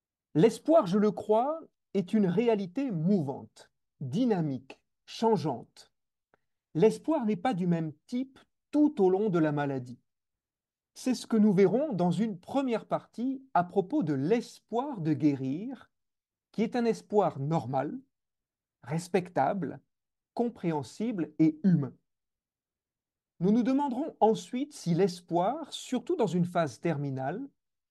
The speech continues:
ne serait pas une illusion mensongère.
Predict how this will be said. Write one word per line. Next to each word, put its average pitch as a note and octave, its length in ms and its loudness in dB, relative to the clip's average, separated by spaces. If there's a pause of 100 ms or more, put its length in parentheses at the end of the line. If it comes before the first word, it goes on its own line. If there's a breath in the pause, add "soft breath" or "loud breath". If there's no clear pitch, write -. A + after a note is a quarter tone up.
(280)
ne F3 60 2
serait A#3+ 320 0
pas C#4+ 340 -4 (180)
une E3 260 0
illusion F#3 760 2 (340)
mensongère. D3 960 -6